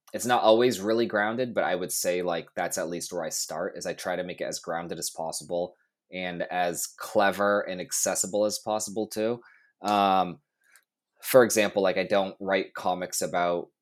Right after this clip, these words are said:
like, um, like, there's, the animals aren't anthropomorphic in the sense that, like, a dog's gonna go to wor-, like,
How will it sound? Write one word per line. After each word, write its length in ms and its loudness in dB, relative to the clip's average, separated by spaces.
like, 480 -2
um, 840 0
like, 340 -2
there's, 300 2
the 300 2
animals 340 0
aren't 260 0
anthropomorphic 760 -4
in 80 -8
the 60 -10
sense 340 -6
that, 120 -6
like, 160 -4
a 60 -10
dog's 320 -6
gonna 200 -12
go 120 -6
to 100 -6
wor-, 280 -8
like, 280 -8